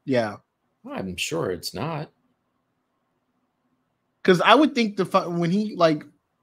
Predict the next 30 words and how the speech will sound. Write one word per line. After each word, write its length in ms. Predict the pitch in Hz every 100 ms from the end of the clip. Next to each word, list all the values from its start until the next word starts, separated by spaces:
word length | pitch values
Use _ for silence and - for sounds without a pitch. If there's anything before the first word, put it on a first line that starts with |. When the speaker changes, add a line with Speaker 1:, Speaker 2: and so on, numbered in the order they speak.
| _ _ -
Speaker 1:
got 240 | 160 147 -
picked 220 | 165 180
up 100 | 170
by 140 | 147
Marvel, 520 | 131 131 139 151 160
it's, 220 | 151 143 160
like, 300 | 143 131 _ 156 127
the, 260 | 151 - - -
the 260 | 147 131 139
real 300 | 135 147 135
beginning. 600 | 123 113 113 98 123 147 -
<laughs> 200 | 170 - - _ _ _ _ _ _ _ _ _ _ _ _ _ _ -
Speaker 2:
What? 380 | 214 226 220 220 _ _ _ _ _ _ _ _ 123
Uh, 520 | 123 123 123 120 120 - _ _ _
close. 540 | 123 123 - 120 - _ _ _ _ _ _
Wow, 420 | 85 85 82 82 _ -
it 260 | 92 90 - _ _ _
has 520 | 95 87 80 80 -
my 240 | 85 80 82 _ _
thing 180 | 87 80
on 160 | 80 78
two 200 | - 80
screens. 500 | - 82 82 82 - - _ 120
This 240 | 175 185
is 100 | 113
a, 220 | 98 87
this 260 | 90 135 139
is 160 | 104
now 280 | 107 95 90
a, 100 | 90